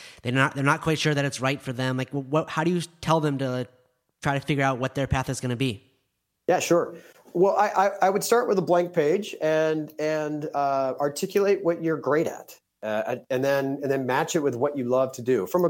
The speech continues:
Speaker 2: from a professional perspective, obviously, and, and see if those, see how you can potentially channel that into some work that you can do on behalf of your friends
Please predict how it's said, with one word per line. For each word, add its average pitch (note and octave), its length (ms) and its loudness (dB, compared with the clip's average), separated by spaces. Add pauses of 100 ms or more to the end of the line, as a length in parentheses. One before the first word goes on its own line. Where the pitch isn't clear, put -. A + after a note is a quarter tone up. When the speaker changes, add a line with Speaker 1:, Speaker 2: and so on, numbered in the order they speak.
(120)
Speaker 2:
from A3 180 2
a D#3 60 2
professional - 640 -4
perspective, E2+ 540 -16
obviously, D#2 460 -20 (880)
and, C3+ 440 2
and C3 220 -2
see G3 300 0
if - 160 0
those, C3+ 640 0 (280)
see F#3+ 220 0
how E3+ 160 2
you D3 300 0
can C3 300 0
potentially C3+ 640 -4
channel C#3+ 500 0
that A2+ 380 0
into A#2+ 920 -2 (400)
some B2 340 0
work B2+ 460 0 (100)
that A#2 200 0
you A#2 140 -2
can A#2 200 -6
do A2+ 340 0
on G#2 120 0
behalf A2+ 340 2
of G2+ 100 -8
your G2 140 -4
friends C3+ 720 0